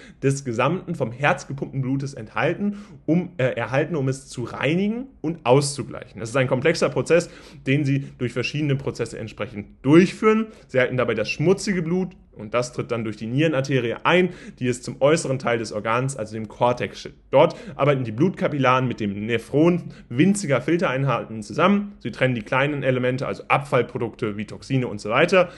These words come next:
von den größeren, wie beispielsweise rote Blutkörperchen, weiße Blutkörperchen, die entsprechend erhalten bleiben müssen. Sie geben das bl-, gefilterte Blut dann letztendlich zurück und die Nephrone schicken das saure Blut zur Nierenvene,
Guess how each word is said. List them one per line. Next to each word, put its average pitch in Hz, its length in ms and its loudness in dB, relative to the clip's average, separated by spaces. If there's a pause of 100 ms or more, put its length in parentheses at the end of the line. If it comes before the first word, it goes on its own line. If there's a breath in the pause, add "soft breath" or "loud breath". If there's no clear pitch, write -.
(180 loud breath)
von 120 160 -2
den 104 140 -2
größeren, 127 500 4
wie 104 60 -4
beispielsweise 107 540 -4
rote 110 260 -6
Blutkörperchen, 120 760 -2
weiße 107 300 -2
Blutkörperchen, 110 720 -6
die 113 120 -8
entsprechend 135 400 -6
erhalten 151 540 2
bleiben 104 320 -4
müssen. 139 300 -2 (460 loud breath)
Sie 120 140 -6
geben 165 200 2
das 139 160 0
bl-, 147 160 -12
gefilterte 139 480 -2
Blut 123 260 -6
dann 113 120 -4
letztendlich 110 420 -10
zurück 202 240 4 (340 loud breath)
und 117 160 -8
die 113 80 -8
Nephrone 131 460 -2
schicken 127 300 -6
das 104 160 -10
saure 131 340 2
Blut 113 300 -4
zur 110 140 -8
Nierenvene, 110 600 -2